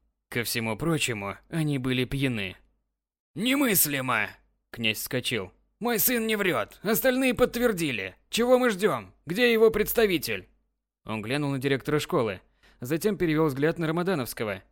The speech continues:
«Немедленно арестуйте этого мерзавца!» Князь указал пальцем в мою сторону. Ой, зря он себя так повёл. Глава имперской службы безопасности, изменившись в лице, медленно поднялся,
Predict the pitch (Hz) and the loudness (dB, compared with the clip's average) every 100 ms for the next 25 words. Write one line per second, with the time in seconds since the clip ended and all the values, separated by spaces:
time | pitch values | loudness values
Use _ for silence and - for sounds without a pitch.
0 | _ _ _ _ 165 220 233 214 202 202 | _ _ _ _ -2 0 2 2 2 2
1 | 190 196 247 233 175 156 143 175 190 185 | 4 4 2 -2 0 -2 0 0 0 0
2 | 180 139 - 104 90 - _ _ _ _ | 0 0 -4 -8 -8 -14 _ _ _ _
3 | _ - 117 110 113 117 113 113 175 156 | _ -4 -2 -2 -4 -4 -4 -2 -2 -2
4 | 160 143 147 139 - 120 107 95 90 _ | -2 0 0 -2 -2 -2 -2 -6 -12 _
5 | _ _ _ - 160 127 143 170 123 127 | _ _ _ -6 -4 -2 -2 -2 -2 -4
6 | 113 110 110 - 107 98 90 _ _ _ | -4 -4 -6 -4 -4 -4 -8 _ _ _
7 | _ _ _ - 107 113 127 170 160 156 | _ _ _ -10 -4 -2 0 0 0 2
8 | 151 - 143 143 131 135 127 123 127 180 | 2 0 -2 0 0 0 0 0 0 0
9 | 156 120 104 - 98 95 131 117 120 123 | 0 -4 -6 -8 -10 -8 -6 -2 -2 -2
10 | 113 117 117 120 - 151 90 107 139 165 | -2 -4 -4 -4 -2 -2 -4 -4 -2 0
11 | 160 151 165 175 147 - 107 90 | 0 0 0 2 0 -2 -6 -8